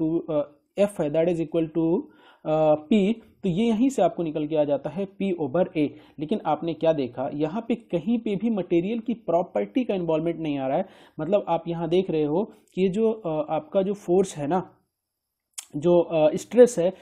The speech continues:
वो स्ट्रेस मटेरियल की प्रॉपर्टी पे डिपेंड नहीं करता है, बस उस पे लगने वाले फोर्स और उसकी जो क्रॉस सेक्शनल डायमेंशंस होते हैं,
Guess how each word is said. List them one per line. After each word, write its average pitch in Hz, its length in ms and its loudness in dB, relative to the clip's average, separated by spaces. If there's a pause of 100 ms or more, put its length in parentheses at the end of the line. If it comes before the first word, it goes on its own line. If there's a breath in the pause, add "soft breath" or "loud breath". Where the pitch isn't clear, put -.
(240 loud breath)
वो 240 260 0
स्ट्रेस - 480 -4
मटेरियल 208 440 0
की 233 140 -2
प्रॉपर्टी 190 560 0
पे 226 140 0
डिपेंड 208 380 -2
नहीं 202 200 0
करता 202 280 0
है, 147 120 -2 (280 loud breath)
बस 214 360 2
उस 185 120 -6
पे 214 140 -2
लगने 180 300 0
वाले 185 260 -2
फोर्स 185 480 -2 (100)
और 180 140 0
उसकी - 360 -8
जो 185 140 -4
क्रॉस 165 320 -2
सेक्शनल 190 340 -6
डायमेंशंस 190 580 -2
होते 165 220 -2
हैं, 165 220 -6